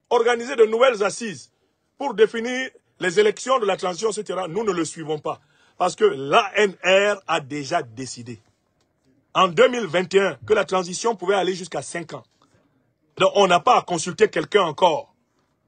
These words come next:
Les élections présidentielles peuvent être organisées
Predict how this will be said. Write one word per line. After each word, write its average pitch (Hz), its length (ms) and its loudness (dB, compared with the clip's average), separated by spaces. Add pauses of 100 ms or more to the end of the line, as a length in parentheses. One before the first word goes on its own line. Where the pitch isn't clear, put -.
(420)
Les 170 240 -2
élections 196 440 2
présidentielles 151 640 -6 (300)
peuvent 233 220 6
être 226 220 -2
organisées 175 560 2